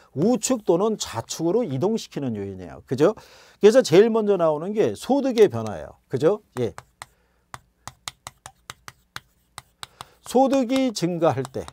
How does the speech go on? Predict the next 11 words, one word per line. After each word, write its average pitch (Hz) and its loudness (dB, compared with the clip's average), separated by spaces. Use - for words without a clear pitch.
그죠? 165 0
그러니까 220 2
요 247 4
소득은 233 2
가격이 180 2
아니잖아요. 107 -6
그죠? 180 0
그래서 214 4
소득이 254 2
증가할 170 0
때 170 2